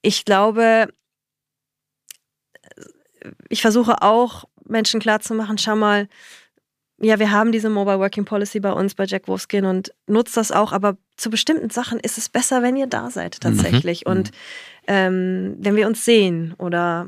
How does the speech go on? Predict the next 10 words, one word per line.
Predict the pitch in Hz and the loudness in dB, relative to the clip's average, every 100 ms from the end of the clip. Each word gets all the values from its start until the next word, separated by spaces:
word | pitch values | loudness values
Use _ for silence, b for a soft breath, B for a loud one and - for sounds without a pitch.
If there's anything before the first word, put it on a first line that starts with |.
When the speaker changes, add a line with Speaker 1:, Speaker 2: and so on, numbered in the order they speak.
| - | -8
Speaker 1:
ja, | 180 160 170 _ | -6 -6 -10 _
das | - | -8
Speaker 2:
Mhm. | 208 | -2
Speaker 1:
heißt | 190 208 | -2 -2
so, | 185 95 - | -6 -6 -8
zumindest | - 214 247 254 | -4 0 2 2
mal | 226 208 | 0 0
anzusagen, | 214 240 220 202 196 202 202 | -2 -6 -4 0 0 0 -4
wo | 196 196 | -6 -6
es | 196 - - | -6 -8 -10